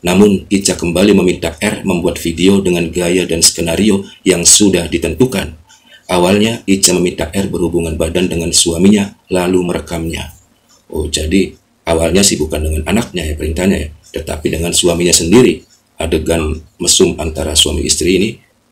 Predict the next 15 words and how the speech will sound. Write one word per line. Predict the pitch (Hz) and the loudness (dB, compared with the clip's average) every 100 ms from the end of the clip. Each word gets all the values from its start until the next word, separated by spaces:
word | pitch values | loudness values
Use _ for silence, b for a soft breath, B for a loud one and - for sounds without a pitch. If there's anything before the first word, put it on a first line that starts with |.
| - | -10
nanti | 78 87 | -2 0
ya | 82 | 2
direkam | 80 76 85 101 120 - | 0 -2 -2 -2 -4 -4
dan | 85 | -4
dikirimkan | 76 78 85 80 - - | -2 -2 -2 -2 -4 -4
kepada | 76 76 - | -4 -4 -4
pengordernya, | 76 69 - 85 101 | -6 -6 -2 0 0
yaitu | 80 82 - 98 110 - _ _ _ _ _ - | -2 -4 0 2 2 -4 _ _ _ _ _ -4
ya | 87 | -2
tadi, | 80 98 95 78 - | 0 0 0 -2 -6
ya | 87 73 | -8 -8
si | - - | -6 -4
Sakila | - 78 - 82 78 | -4 -2 -2 -2 -2
tadi | 85 76 | -4 -6
ya. | - | -8